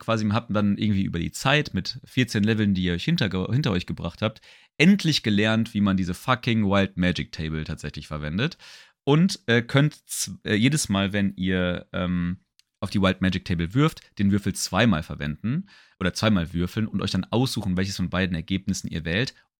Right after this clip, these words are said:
Oder aber, wenn ihr zweimal das gleiche Ergebnis wählt, äh, würfelt, dann könnt ihr euch einfach irgendwas von der Liste aussuchen. Das ist sozusagen der Joker, den ihr dann geknackt habt. Und, ähm, das macht die ganze, die ganze Sache natürlich etwas, ich sag mal, planbarer oder,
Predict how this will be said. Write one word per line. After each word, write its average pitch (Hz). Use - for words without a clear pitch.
Oder 190
aber, 95
wenn 107
ihr 98
zweimal 92
das -
gleiche 110
Ergebnis 69
wählt, 95
äh, 95
würfelt, 101
dann 131
könnt -
ihr -
euch 139
einfach 127
irgendwas 180
von 135
der 127
Liste 120
aussuchen. 95
Das 92
ist -
sozusagen 90
der 82
Joker, -
den 73
ihr 76
dann 71
geknackt -
habt. -
Und, 123
ähm, 113
das 135
macht 131
die 113
ganze, 117
die -
ganze 113
Sache 117
natürlich 104
etwas, -
ich -
sag 113
mal, 101
planbarer 101
oder, 82